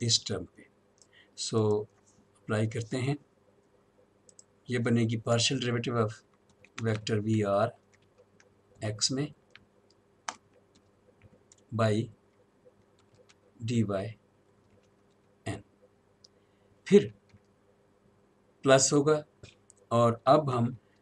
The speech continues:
वी आर को constant के तौर पे बाहर अलग कर लेते हैं, और अब partial derivative ले लेते हैं हम पहली term का,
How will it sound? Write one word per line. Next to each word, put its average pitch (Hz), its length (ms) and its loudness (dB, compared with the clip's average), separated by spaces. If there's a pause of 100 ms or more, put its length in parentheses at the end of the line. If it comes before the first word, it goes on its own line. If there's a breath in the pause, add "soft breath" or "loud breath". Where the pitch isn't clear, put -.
(160)
वी 127 220 0
आर 107 200 4
को 135 160 -4
constant 127 400 -6
के 120 80 -10
तौर 120 180 -6
पे 117 160 -8
बाहर 113 220 -2
अलग 110 240 -2
कर - 160 -8
लेते 110 280 -6
हैं, 110 120 -8 (520 soft breath)
और 131 380 0 (1000)
अब 131 180 -6 (100)
partial 120 340 2
derivative 110 380 0
ले 104 140 -4
लेते 98 260 -8
हैं 104 80 -8
हम 104 140 -4 (1000)
पहली 143 220 2
term 98 220 -6
का, - 240 -20